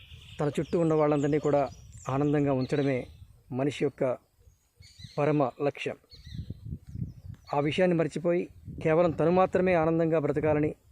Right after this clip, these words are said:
తను మాత్రమే సంతోషంగా ఉండాలని, తనకు మాత్రమే సంపదలు ఉండాలని ఇతరులను, పరులనందరినీ కూడా ద్వేషిస్తూ, దూషిస్తూ, నిరంతరం సంఘర్షణకి లోనవుతూ,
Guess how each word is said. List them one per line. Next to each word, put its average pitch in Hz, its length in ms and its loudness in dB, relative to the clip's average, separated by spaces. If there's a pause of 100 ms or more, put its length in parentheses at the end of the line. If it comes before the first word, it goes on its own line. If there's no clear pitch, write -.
(120)
తను 151 140 -2
మాత్రమే 175 360 2
సంతోషంగా 160 560 0
ఉండాలని, 147 420 0 (500)
తనకు 151 240 0
మాత్రమే 180 400 4
సంపదలు 165 400 2
ఉండాలని 151 380 2 (880)
ఇతరులను, 160 420 2 (460)
పరులనందరినీ 151 580 2
కూడా 143 280 2 (800)
ద్వేషిస్తూ, 147 580 -2
దూషిస్తూ, 143 520 -4 (600)
నిరంతరం 170 540 2
సంఘర్షణకి 151 560 0
లోనవుతూ, 147 400 2